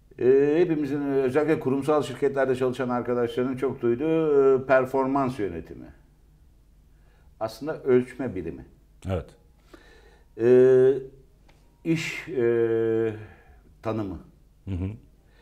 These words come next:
Speaker 1: Bir işi tam olarak belirleyebildiğin zaman, ölçebildiğin zaman da bunu herkese yaptırabiliyorsun. Sana yaptıracağım, bunu taşerona yaptırmak benim için çok daha ucuz.
Speaker 2: Olabilir, kesinlikle.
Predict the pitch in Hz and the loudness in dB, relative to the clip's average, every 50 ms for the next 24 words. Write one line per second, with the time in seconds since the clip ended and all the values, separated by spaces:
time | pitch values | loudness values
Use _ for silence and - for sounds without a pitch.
0 | _ _ _ _ _ _ _ - 185 214 226 220 202 - - 127 170 165 175 170 | _ _ _ _ _ _ _ -14 -12 -10 -8 -8 -8 -8 -6 -2 -2 -2 0 0
1 | 151 139 127 117 101 87 - - - _ _ - _ _ _ - 104 117 110 120 | 0 2 2 2 0 -2 -8 -14 -20 _ _ -20 _ _ _ -2 0 2 2 2
2 | 113 113 117 117 117 104 113 107 101 113 117 113 - 101 87 76 - - - - | 2 4 4 4 4 2 -2 -4 -4 -6 -6 -6 -6 -8 -8 -10 -10 -14 -16 -20
3 | _ _ _ _ _ - 87 104 117 120 - - 165 196 170 139 139 147 170 196 | _ _ _ _ _ -8 -6 -4 -4 -4 -4 -4 -4 -4 -4 -8 -8 -8 -8 -8
4 | 190 160 139 107 87 87 90 101 120 156 147 - 151 147 143 156 135 135 113 90 | -8 -8 -8 -8 -8 -8 -8 -8 -10 -10 -8 -6 -6 -2 -2 -4 -4 -4 -8 -6
5 | 90 90 82 71 - - - 73 67 64 65 57 55 50 - - - _ _ _ | -6 -6 -8 -8 -10 -14 -14 -14 -14 -14 -14 -14 -16 -16 -16 -20 -20 _ _ _
6 | _ - - _ - _ _ - - - - - _ _ _ - - 131 151 170 | _ -20 -20 _ -20 _ _ -20 -20 -20 -20 -20 _ _ _ -12 -8 -6 -6 -4
7 | 160 135 120 - - 113 107 107 131 139 156 151 147 143 123 131 131 127 - 135 | -2 -4 -4 -4 -6 -10 -6 -6 -4 -4 -4 -6 -8 -8 -6 -6 -6 -4 -4 -6
8 | 139 147 143 139 139 131 107 98 - - - 190 185 170 - 147 139 139 127 135 | -6 -4 -6 -6 -6 -4 -6 -6 -8 -10 -14 -14 -12 -8 -6 -6 -6 -6 -8 -8
9 | 170 160 165 151 156 - 127 113 92 85 85 - - - - - _ _ _ _ | -6 -4 -4 -4 -2 0 0 2 2 0 -4 -10 -16 -20 -20 -20 _ _ _ _
10 | - _ _ _ _ _ _ _ - - 95 92 85 80 78 87 - - - _ | -20 _ _ _ _ _ _ _ -14 -6 -4 -4 -2 -2 -4 -8 -12 -16 -20 _
11 | _ _ - 92 87 - - 85 78 - - 104 | _ _ -12 -12 -10 -10 -10 -12 -12 -12 -16 -20